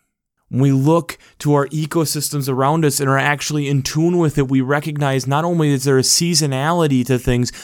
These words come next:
but there is a consistent growth and change. The place in where my wife and I purchased, part of what I was looking at is,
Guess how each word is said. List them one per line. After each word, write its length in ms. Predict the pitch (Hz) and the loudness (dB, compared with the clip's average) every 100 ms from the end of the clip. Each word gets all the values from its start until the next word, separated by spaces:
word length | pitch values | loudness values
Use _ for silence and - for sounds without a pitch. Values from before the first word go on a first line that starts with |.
| - | -8
but 120 | 147 | -4
there 160 | 160 156 | 2 2
is 140 | 143 | 2
a 40 | 139 | 0
consistent 720 | 147 131 170 160 - 151 110 | 0 2 2 0 0 -4 -4
growth 480 | 113 139 160 143 - | 0 2 2 0 -2
and 180 | 147 131 | -2 -2
change. 880 | - 151 147 151 - - - - - _ _ _ | -2 0 0 -2 -4 -12 -12 -12 -14 _ _ _
The 80 | 135 | -2
place 420 | - 170 185 190 | 2 2 2 2
in 160 | 170 156 | 2 2
where 280 | 156 147 147 - _ _ | 2 0 -2 -14 _ _
my 220 | 131 139 | -2 0
wife 400 | 143 135 165 170 | 2 2 2 0
and 100 | 165 | -2
I 160 | 147 135 | 0 -2
purchased, 760 | 127 - 202 208 165 135 - - | -2 -2 -2 -2 0 0 -2 -6
part 300 | - 190 185 | 0 2 2
of 160 | 151 | 0
what 220 | 151 151 | 0 -2
I 160 | - 143 | 0 0
was 320 | 151 139 127 | 0 -2 -2
looking 420 | 139 190 202 185 | -2 -2 -2 -4
at 240 | 156 131 127 | -2 -2 0
is, 220 | 135 | 0